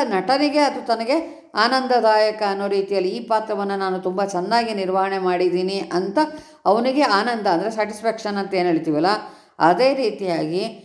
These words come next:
ಪರಮಾತ್ಮನ ಪ್ರತಿಯೊಂದು ಕಾರ್ಯವೂ ಕೂಡ ಆನಂದೋದ್ರೇಕದಿಂದನೇ ನಡೆಯುವಂಥದ್ದು. ಪರಮಾತ್ಮ ಸರ್ವಶಕ್ತ, ಸರ್ವಸಮರ್ಥನಾಗಿರ್ತಕ್ಕಂಥವನು.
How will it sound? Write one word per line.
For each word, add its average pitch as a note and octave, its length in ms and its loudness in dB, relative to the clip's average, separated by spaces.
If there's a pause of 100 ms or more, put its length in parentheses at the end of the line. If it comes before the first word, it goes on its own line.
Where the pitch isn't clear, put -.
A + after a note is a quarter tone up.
(200)
ಪರಮಾತ್ಮನ A#3+ 640 2
ಪ್ರತಿಯೊಂದು C4 640 -2
ಕಾರ್ಯವೂ G3+ 480 2
ಕೂಡ F#3+ 220 0 (480)
ಆನಂದೋದ್ರೇಕದಿಂದನೇ G#3 1300 0
ನಡೆಯುವಂಥದ್ದು. D#3+ 720 0 (2500)
ಪರಮಾತ್ಮ C4 560 4 (3250)
ಸರ್ವಶಕ್ತ, C4 640 2
ಸರ್ವಸಮರ್ಥನಾಗಿರ್ತಕ್ಕಂಥವನು. G#3 1800 0